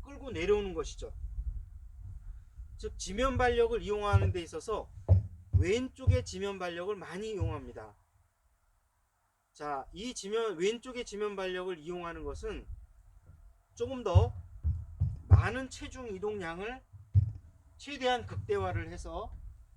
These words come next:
볼을 더 강하고 멀리 날리기 위해서 하는 것인데요. 역시 단점은 거리는 많이 나지만 정확도가 조금 떨어질 가능성이 있습니다. 자,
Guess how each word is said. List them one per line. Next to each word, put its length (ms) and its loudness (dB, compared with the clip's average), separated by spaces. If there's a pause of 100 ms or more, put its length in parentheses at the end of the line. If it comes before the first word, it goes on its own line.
(160)
볼을 300 6
더 240 -2
강하고 500 -4
멀리 560 0 (220)
날리기 600 -6
위해서 500 -6 (340)
하는 240 -8
것인데요. 580 -6 (960)
역시 300 -2
단점은 680 -2 (1400)
거리는 600 0
많이 360 -2
나지만 560 -4 (160)
정확도가 680 -6
조금 240 -12
떨어질 400 -8
가능성이 480 -18
있습니다. 380 -20 (1080)
자, 320 -8